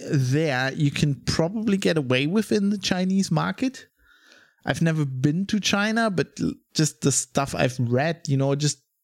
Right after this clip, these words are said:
this kind of tracking, um, seems to be a lot more accepted over there. I mean, just recently when we're talking about these contact tracing apps and all that stuff, uh, I mean, the, the amount of tracking they were doing in China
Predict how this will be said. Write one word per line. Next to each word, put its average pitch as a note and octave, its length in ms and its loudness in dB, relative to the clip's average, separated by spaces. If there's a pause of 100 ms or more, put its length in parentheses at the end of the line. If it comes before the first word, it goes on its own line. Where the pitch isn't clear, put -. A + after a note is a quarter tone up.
(440)
this C#3+ 160 2
kind D3+ 280 0
of - 160 -8
tracking, C#3 680 0 (840)
um, C3 640 0 (300)
seems E3 260 0
to D#3+ 60 -2
be C#3+ 260 0
a C3 40 0
lot C#3+ 180 -2
more C#3+ 120 2
accepted - 540 -2
over C#2 240 0
there. C#2+ 180 0
I C3+ 60 0
mean, C#3+ 160 2
just D#3+ 240 -2
recently D#3+ 600 0
when D3 220 0
we're C#3 120 0
talking D3 280 0
about B2+ 280 0
these - 180 0
contact E3+ 480 -2
tracing C3+ 440 0
apps - 300 -2
and B2+ 140 2
all - 140 2
that - 220 0
stuff, - 340 -4 (680)
uh, - 140 0 (320)
I - 60 -6
mean, D3 160 0
the, C3+ 200 -2
the C3 140 0
amount D3+ 260 0
of C#3 120 -6
tracking C#3+ 480 -2
they B2+ 160 0
were C3 180 0
doing C3 460 0
in B2+ 80 0
China C3 480 0